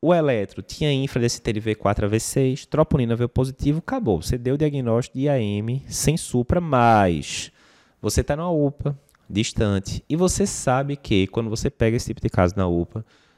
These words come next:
sinceramente demora, daqui que o paciente chegue no outro serviço, que faça cat, você já conversou com o pessoal do outro hospital, dem-, bota aí três, quatro, cinco dias. Ou seja,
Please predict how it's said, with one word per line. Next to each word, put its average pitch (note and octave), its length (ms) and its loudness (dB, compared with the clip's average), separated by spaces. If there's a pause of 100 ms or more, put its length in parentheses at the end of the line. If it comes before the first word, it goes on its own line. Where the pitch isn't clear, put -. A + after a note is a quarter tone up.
sinceramente D#3+ 720 -2
demora, A2 540 0
daqui A2+ 320 0
que - 80 0
o - 20 0
paciente F#3+ 460 -2
chegue G3 400 -2
no F#3+ 60 -4
outro F#3+ 200 -8
serviço, A2 720 -2
que - 140 -6
faça F3+ 480 -2
cat, F#2+ 500 0
você F#2 220 -2
já A#2 100 2
conversou A2+ 380 0
com - 60 -10
o - 20 -20
pessoal F#2+ 340 -2
do G2 40 -6
outro F#2+ 180 -4
hospital, - 340 -2
dem-, G3 140 -2
bota G#3 480 0
aí E3 60 -2
três, C#3+ 480 -2
quatro, - 340 -6
cinco G#3+ 380 -2
dias. E2+ 440 2
Ou - 80 -4
seja, D#2+ 440 2